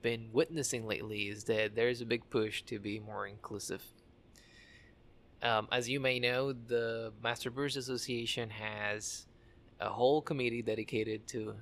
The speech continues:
inclusivity or, uh, D E I efforts. What's your perspective on how do you see this industry moving forward,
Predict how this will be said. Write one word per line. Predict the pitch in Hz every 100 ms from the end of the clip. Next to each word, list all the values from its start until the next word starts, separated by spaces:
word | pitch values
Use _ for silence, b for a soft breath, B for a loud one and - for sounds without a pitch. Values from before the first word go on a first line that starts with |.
| 117
inclusivity | 117 - 110 156 139 139 143 156 127
or, | 104 95 95 - -
uh, | - 104
D | 104 104
E |
I | 107 117
efforts. | 120 - 143 139 - - - B B B B - 131 151 -
What's | 135 143 -
your | 202 196
perspective | - 160 - - 127 - 120 117
on | 110 110 110 107 110 - - - - - - - - -
how | 147
do | 143
you | 139
see | 120 127
this | 117 110 - - -
industry | 127 120 113 - 113
moving | 107 120 117 113
forward, | - 110 110 95